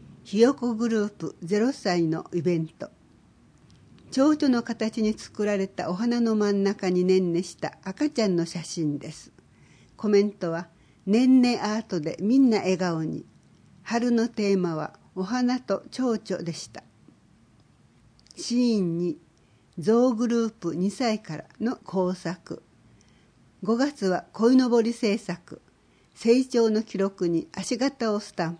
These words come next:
プ。写真は足形をスタンプした鯉のぼりを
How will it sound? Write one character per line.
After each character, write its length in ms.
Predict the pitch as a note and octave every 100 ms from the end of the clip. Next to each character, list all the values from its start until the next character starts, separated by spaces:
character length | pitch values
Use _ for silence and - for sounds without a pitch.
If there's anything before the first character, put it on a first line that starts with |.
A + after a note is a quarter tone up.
| -
プ。 160 | - _ _ _ _ _ _ _ _ _ _ _
写 180 | - A3
真 400 | - G#3+ G#3 F#3
は 160 | F3 F#3+ _ _ _
足 280 | G#3 - A#3
形 360 | C4 - A#3+
を 80 | A#3+
ス 100 | A#3
タ 180 | - A#3+
ン 60 | A#3+
プ 180 | -
し 100 | A3
た 160 | - G#3+
鯉 280 | G#3 G#3+ A3
の 120 | G#3
ぼ 160 | F#3+ F#3+
り 160 | F3+
を 120 | F3